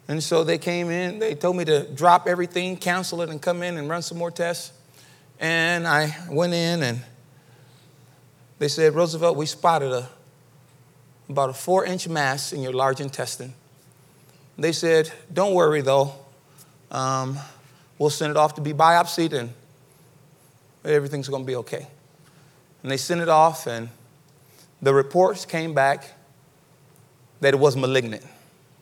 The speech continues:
and that I had cancer. It rocked my world. In eighteen years of marriage, I'd never been sick, never canceled a television show, a ministry opportunity,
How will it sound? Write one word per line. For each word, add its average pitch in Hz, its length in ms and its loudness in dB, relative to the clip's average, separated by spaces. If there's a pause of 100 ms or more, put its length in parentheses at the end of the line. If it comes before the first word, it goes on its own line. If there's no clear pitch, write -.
(640)
and 131 80 0
that 131 80 6
I 127 60 6
had 123 200 0
cancer. 120 420 -4 (1160)
It 170 120 0
rocked 151 260 6
my 143 160 2
world. 147 340 -2 (840)
In 147 140 0
eighteen 170 380 0
years 170 340 2
of 156 80 -2
marriage, 156 400 -2
I'd 127 100 -2
never 139 220 -4
been 143 160 -4
sick, 180 300 -2
never 123 240 -4
canceled 139 400 -4
a - 20 -8
television 160 480 0
show, 156 320 0
a 117 40 -2
ministry 151 440 -2
opportunity, 165 680 -4